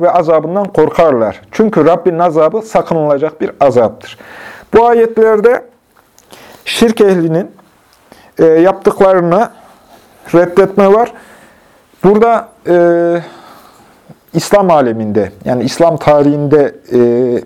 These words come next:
Müslümanların düşünmesi gereken bir açısı var bu ayetlerin. Şimdi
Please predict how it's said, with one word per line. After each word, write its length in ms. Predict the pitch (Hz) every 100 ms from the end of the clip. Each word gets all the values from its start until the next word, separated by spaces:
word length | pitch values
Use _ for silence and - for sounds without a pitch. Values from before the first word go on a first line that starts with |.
| - _ _ _ _ -
Müslümanların 800 | 139 - 143 147 143 139 139 131
düşünmesi 500 | 120 131 123 113 123
gereken 460 | 123 113 - 113
bir 100 | 113
açısı 440 | - 131 - - 117
var 220 | 110 107
bu 100 | 113
ayetlerin. 560 | 110 107 - 123 196 - - - - - - - - -
Şimdi 460 | 196 196 196 185